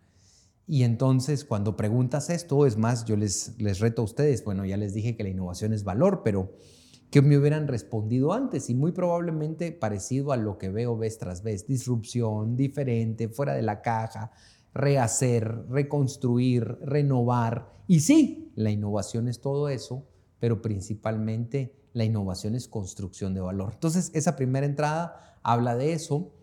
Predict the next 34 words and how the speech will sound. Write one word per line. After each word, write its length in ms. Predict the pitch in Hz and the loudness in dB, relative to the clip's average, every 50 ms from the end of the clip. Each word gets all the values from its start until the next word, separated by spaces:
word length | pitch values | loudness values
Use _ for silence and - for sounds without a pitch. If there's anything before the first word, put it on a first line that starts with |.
| _ _ _ _ _ _ _ - _ | _ _ _ _ _ _ _ -16 _
Es, 380 | - 131 131 131 120 - - - | -2 2 2 2 2 0 -4 -4
es 220 | 143 135 - - | -4 -4 -4 -2
un 140 | 135 131 131 | -2 0 0
ejemplo 520 | 131 117 - 127 123 127 123 123 131 123 110 | -2 -2 -2 -2 -2 -2 -2 0 -2 -2 -2
que 160 | - 98 98 | -2 -2 0
yo 120 | 104 110 | 0 0
le 140 | 110 120 120 | 0 0 0
denomino 600 | 117 110 104 101 101 98 101 107 113 120 123 117 | 0 -2 -2 -2 -2 -2 -2 -2 -2 -2 -2 -2
en 140 | 113 107 104 | -2 -2 -4
mis 240 | 101 90 85 - - | -4 -6 -8 -8 -4
clases 640 | 120 117 117 117 110 123 120 107 95 - - - - - _ _ - | -2 -2 -2 -2 -2 -2 -4 -4 -4 -8 -12 -16 -20 -20 _ _ -10
el 120 | - 104 104 | -10 -6 -4
traje 240 | 123 123 104 131 | -4 -4 -2 -2
amarillo 340 | 131 120 113 110 113 120 123 | -2 -2 0 0 0 0 0
huevo 400 | 123 117 123 123 127 127 123 117 | 0 0 0 0 0 0 0 0
de 60 | 110 | 0
bolitas 540 | 101 95 101 101 104 107 110 - 110 104 107 | 0 -2 -2 -2 -2 -2 -2 -4 -4 -4 -2
rojas. 600 | - 127 160 - - - 135 185 - - - - _ _ _ _ _ _ _ _ | 0 0 0 0 0 -2 -4 -4 -4 -8 -12 -14 _ _ _ _ _ _ _ _
Aquí 240 | - 101 98 - 123 | -4 -4 -2 0 0
en 140 | 120 120 120 | 2 2 2
el 120 | 117 113 | 2 2
blog 480 | 107 113 120 127 135 143 139 135 - - - - - _ _ - | 2 2 4 4 4 4 2 0 -8 -16 -20 -20 -20 _ _ -4
le 140 | 123 117 110 | -2 -2 -2
pusimos 420 | 113 117 95 - 123 127 117 107 | -2 -4 -2 -2 -2 -2 0 0
innovación 540 | 120 113 110 104 101 98 - 120 117 117 120 | -2 -2 -2 -2 -4 -4 -2 -2 -2 -2 -2
cuaresmática 960 | - 123 113 123 117 117 139 147 156 151 156 120 110 - - 123 139 143 - _ _ - _ _ _ | -2 -2 -2 -2 -2 -2 -2 -2 -2 -2 -4 -6 -6 -4 -4 -6 -6 -6 -10 _ _ -20 _ _ _
y 100 | - 143 | 4 6
al 80 | 147 147 | 6 6
final 320 | 143 160 165 175 185 185 | 6 2 0 0 0 -2
tiene 260 | 175 185 165 160 160 151 | -2 -2 -2 -2 -2 -4
que 120 | 156 160 | -2 -2
ver 180 | 151 143 139 139 | 0 0 0 0
un 200 | 147 143 139 143 | 0 -2 -2 -2
poco 580 | 131 127 123 - - 139 147 143 143 - - | -2 -4 -4 -2 0 0 0 0 -2 -8 -14